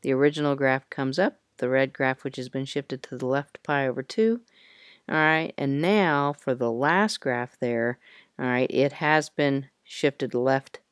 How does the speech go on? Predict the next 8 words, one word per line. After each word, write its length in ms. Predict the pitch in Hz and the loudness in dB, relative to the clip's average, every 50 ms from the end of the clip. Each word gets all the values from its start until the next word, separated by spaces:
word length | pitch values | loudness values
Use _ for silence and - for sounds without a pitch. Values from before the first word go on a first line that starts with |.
| _ - | _ -6
pi 160 | - 156 139 135 | -2 0 2 2
over 100 | 127 135 | 0 0
two, 280 | - - 226 233 240 | 0 0 2 2 2
but 180 | - - 147 - | 0 -2 -2 0
then 180 | - 139 127 - _ | 0 0 0 -2 _
also 640 | - 139 151 160 165 - - - 156 156 151 143 - _ | -2 -2 -2 -2 -4 -6 -4 -4 -2 -2 -2 -4 -4 _
up 300 | - - 139 139 - - - _ _ - | -4 -4 -4 -4 -4 -8 -20 _ _ -18
three. 600 | - - - - 151 151 151 139 123 110 - | -14 -12 -10 -4 0 2 4 4 2 2 -2